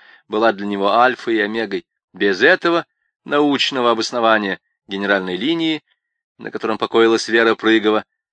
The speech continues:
распоряжение партии утратили бы для него всякое значение.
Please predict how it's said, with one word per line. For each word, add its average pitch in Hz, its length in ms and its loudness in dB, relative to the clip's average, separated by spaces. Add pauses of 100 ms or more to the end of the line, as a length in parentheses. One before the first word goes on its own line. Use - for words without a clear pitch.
распоряжение 104 680 0
партии 131 460 0
утратили 113 560 2
бы 110 160 -4
для 104 140 -8
него 110 200 0
всякое 101 440 -4
значение. 90 500 -10